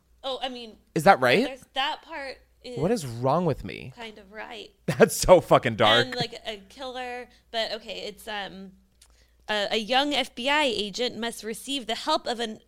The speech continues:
Speaker 1: incarcerated and manipulative cannibal killer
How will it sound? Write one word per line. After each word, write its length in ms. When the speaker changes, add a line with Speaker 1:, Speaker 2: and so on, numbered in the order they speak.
Speaker 1:
incarcerated 880
and 160
manipulative 800
cannibal 680
killer 560